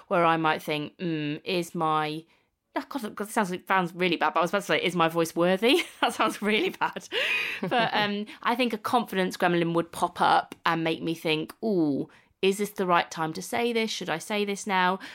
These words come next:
Speaker 1: And I think people that are really influential maybe don't have that filter or hurdle to get over. And so I almost have to be aware that my confidence gremlin is at play and take a deep breath and say it anyway. But again, that takes a bit of effort to do. And I've just got to make sure that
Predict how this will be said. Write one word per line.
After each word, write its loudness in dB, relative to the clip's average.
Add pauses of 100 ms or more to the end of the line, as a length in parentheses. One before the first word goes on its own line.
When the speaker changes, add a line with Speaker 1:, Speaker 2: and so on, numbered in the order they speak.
(100)
Speaker 1:
And 0
I 0
think -4
people -6
that -2
are 2 (640)
really 2
influential -4
maybe -4
don't -4
have -8
that -2 (120)
filter 4
or 2
hurdle 4
to -6
get -2
over. 2 (300)
And -8
so 2
I 2
almost -2
have -6
to -10
be -2
aware -2
that -6
my -6
confidence -8
gremlin -4
is -6
at -2
play 0
and -4
take -4
a -4 (120)
deep -4
breath -4
and -6
say 0
it -2
anyway. 2
But -2
again, -2
that -4
takes -8 (380)
a 2
bit -2
of -2
effort -2
to -6
do. 2
And 2
I've -2
just -10
got -6
to -8
make -4
sure -4
that -6